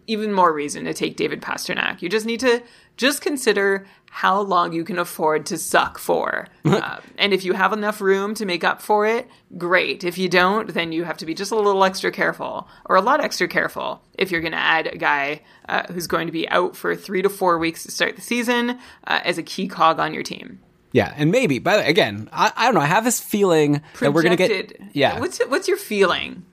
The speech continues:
Speaker 2: Well, Bruce Cassidy said that he thinks they're ahead of schedule. I've seen other times Pasternak's been injured and he's come back ahead of schedule. I just, I don't know. We'll see.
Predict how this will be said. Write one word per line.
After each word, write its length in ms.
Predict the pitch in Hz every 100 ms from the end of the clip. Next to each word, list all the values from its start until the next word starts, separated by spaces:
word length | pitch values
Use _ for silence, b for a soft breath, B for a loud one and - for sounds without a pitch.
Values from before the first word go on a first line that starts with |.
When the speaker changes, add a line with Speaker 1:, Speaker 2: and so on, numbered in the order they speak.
| _ _
Speaker 2:
Well, 140 | 165 156
Bruce 280 | 165 202
Cassidy 400 | - 160 160 170
said 640 | 156 - 175 165 131 160 -
that 160 | 135 131
he 80 | 135
thinks 240 | 131 120
they're 120 | 127
ahead 140 | 113 113
of 60 |
schedule. 540 | - 113 104 107 117 147
I've 160 | 147 143
seen 180 | 233
other 280 | 220 165 190
times 360 | 170 147 120 110
Pasternak's 500 | - 117 - 113 -
been 140 | 120
injured 300 | 101 107 117
and 80 | 107
he's 100 | 110
come 180 | - 120
back 220 | 110 104
ahead 160 | 110 104
of 60 |
schedule. 580 | - 113 104 107 104 127 B B B -
I 100 | 151
just, 300 | 190 240 - - _
I 80 | 185
don't 140 | 311 349
know. 60 | -
We'll 120 | 196
see. 260 | 453 392